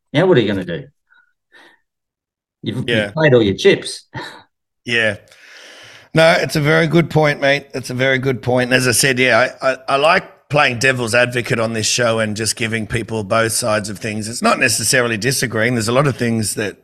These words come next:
Speaker 2: you know, Brett says that I agree with, or other people say. It's not just Brett saying. There's lots of other people out there looking at different models, and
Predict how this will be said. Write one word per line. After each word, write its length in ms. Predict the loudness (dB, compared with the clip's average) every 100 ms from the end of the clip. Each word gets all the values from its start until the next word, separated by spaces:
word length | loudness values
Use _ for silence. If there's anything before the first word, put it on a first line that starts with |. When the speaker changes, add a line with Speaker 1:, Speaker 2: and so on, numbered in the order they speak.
| _ -14
Speaker 2:
you 100 | -10
know, 140 | -10
Brett 320 | -8 -8 -8
says 260 | -6 -6 -4
that 140 | -2
I 160 | 2 2
agree 340 | 2 0 -2
with, 260 | 0 -2 -2
or 220 | -4 -2
other 220 | 0 0
people 320 | 0 -2 -4 -6
say. 140 | -4
It's 120 | -4
not 140 | -6 -6
just 160 | -10
Brett 240 | -6 -6 -6
saying. 200 | -10 -10
There's 160 | -8
lots 200 | -6 -6
of 100 | -6
other 140 | -8 -8
people 280 | -10 -8
out 140 | -8 -8
there 140 | -8
looking 280 | -8 -10 -10
at 140 | -12
different 320 | -12 -14 -12 -8
models, 400 | -8 -6 -10 -10
and 180 | -14